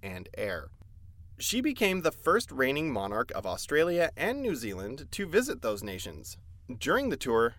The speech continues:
crowds were immense. Three-quarters of the population of Australia were estimated to have seen her. Throughout her reign, Elizabeth made hundreds of state visits to other countries and tours of the Commonwealth. She was the most widely travelled head of state.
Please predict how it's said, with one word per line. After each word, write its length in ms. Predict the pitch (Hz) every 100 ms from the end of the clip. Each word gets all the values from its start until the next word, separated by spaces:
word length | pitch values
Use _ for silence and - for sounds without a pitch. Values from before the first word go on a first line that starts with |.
| -
crowds 420 | - 127 135 120
were 200 | 107 113
immense. 600 | - 110 101 98 - - -
Three-quarters 720 | - - 170 208 - 220 233 139
of 80 |
the 80 | -
population 560 | - 107 113 110 101 151
of 100 | 156
Australia 480 | 196 - 95 104 110
were 160 | 101
estimated 600 | - 110 - 117 101 113
to 100 | -
have 160 | 92 98
seen 280 | - 160 156
her. 260 | 101 - - - - - - - -
Throughout 360 | 127 151 269
her 160 | - 139
reign, 440 | 107 90 90 127 -
Elizabeth 460 | 127 185 208 151
made 220 | - 127 151
hundreds 500 | - 151 165 131 113
of 80 |
state 300 | 147 - 127
visits 420 | 123 113 110 82 -
to 140 | 175
other 240 | - 127 254
countries 480 | - - 196 143
and 160 | 170 180
tours 340 | - 120 165
of 120 | 107 107
the 80 |
Commonwealth. 560 | 139 - 185 139 87 60 - - -
She 180 | - -
was 200 | 170 208
the 120 | 160
most 320 | 110 104 170
widely 360 | 120 113 127 143
travelled 420 | 160 95 92 117
head 180 | - 90
of 80 | 92
state. 400 | - 107 98